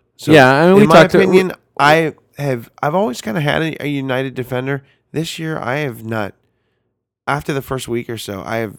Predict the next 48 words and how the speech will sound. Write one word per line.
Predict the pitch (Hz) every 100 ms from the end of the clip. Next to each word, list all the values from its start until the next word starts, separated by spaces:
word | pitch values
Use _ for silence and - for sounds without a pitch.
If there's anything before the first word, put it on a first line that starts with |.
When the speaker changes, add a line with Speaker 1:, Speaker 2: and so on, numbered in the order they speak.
| _
Speaker 1:
stayed | - - 107
away | 104 107 101
from | 110 110
them. | 104 113 _ _ _ _ _ -
Speaker 2:
Yeah, | 226 135 147
and | 175
like | 220 190
we | 190
said | - 175
during | 151 147 135
the, | 113 110 -
you | 127
know, | 113 110 -
at | 120
the | 120
end | 117 113
of |
the, | 101 101 98 _ _ _ -
even | 98 101
the | 110
Bournemouth | 123 156 147 110
match, | 98 85 -
just | 110 -
thinking | 123 113 113
of | 104
that | 110 110 -
as | 107 95
their | 107 101
next | 104 110 - -
ma-, | 101 - - -
thinking | 139 135
of | 113
that | 110 113
as | 110 104
their | 104
next | 101 104 104 - 95
matchup. | 98 117 87 78 - _ _ _ _ _ _ _ _ _ _
Yeah, | 156 165 107
like, | 101 127 - _
Manchester | - 135 143 151 135 135
United's | 120 120 113
been | 101 107 95
good | 110 113
against | 120 98 95 - -
them, | 87 87
but, | 90 - _ _ -
I |
mean, | 110 110 101